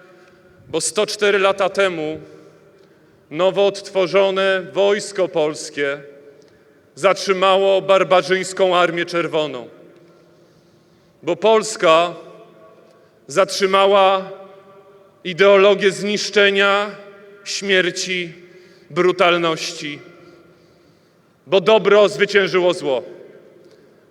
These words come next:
Jesteśmy tutaj dziś razem, wspólnie, bo ci, którzy byli przed nami, udźwignęli sztandar wolności, niepodległości.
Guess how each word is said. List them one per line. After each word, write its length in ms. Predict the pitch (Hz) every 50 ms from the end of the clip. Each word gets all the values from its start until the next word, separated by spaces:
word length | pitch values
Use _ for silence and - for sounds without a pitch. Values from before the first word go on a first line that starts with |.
| _ _ _ _ _ _ _ _ _ _ -
Jesteśmy 500 | 156 156 - - 208 180 - 180 180 170
tutaj 500 | 208 208 - 190 180 175 175 175 165 160 - - - - - - - - - - -
dziś 260 | 131 165 180 151 147
razem, 600 | 175 170 185 180 185 196 - 160 190 202 202 190
wspólnie, 720 | - - - - 180 170 170 170 175 175 175 180 180 185 190 180 175 - - - - - _ _ _ - _ _ _ _ _ _ _ _ _
bo 100 | 147 165
ci, 200 | - - 208 208
którzy 340 | - - 202 190 147 185 190
byli 240 | 170 196 196 185 190
przed 240 | - - 196 175 156
nami, 540 | 175 190 190 190 185 180 180 180 180 175 - - - - - - _ _ _ _ _ _ _ _ _ _ _ _ _ _ _ _ _ _ _
udźwignęli 920 | 175 180 185 147 156 156 175 190 160 175 180 185 180 175 165 175 170 156
sztandar 600 | - - - 202 185 180 175 175 175 175 170 170 156
wolności, 680 | 147 170 170 165 160 160 156 156 160 - 165 170 156
niepodległości. 920 | 151 151 139 147 139 131 135 135 135 120 113 110 107 - - - - - 113